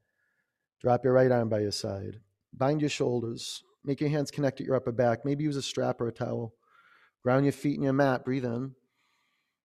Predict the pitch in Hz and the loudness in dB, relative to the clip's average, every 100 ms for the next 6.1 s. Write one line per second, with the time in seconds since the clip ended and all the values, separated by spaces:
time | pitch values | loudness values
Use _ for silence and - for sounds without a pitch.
0 | _ 123 117 110 117 110 107 101 104 _ | _ 2 2 2 -2 -2 -4 -10 -16 _
1 | _ _ _ _ _ _ _ _ _ _ | _ _ _ _ _ _ _ _ _ _
2 | _ _ _ _ _ _ _ _ _ _ | _ _ _ _ _ _ _ _ _ _
3 | _ _ _ _ _ _ _ _ _ _ | _ _ _ _ _ _ _ _ _ _
4 | _ _ _ _ _ - 123 - 131 - | _ _ _ _ _ -8 -6 -4 -6 -4
5 | 120 113 113 - 107 104 101 98 95 - | -2 -2 -4 -4 -6 -6 -8 -10 -12 -16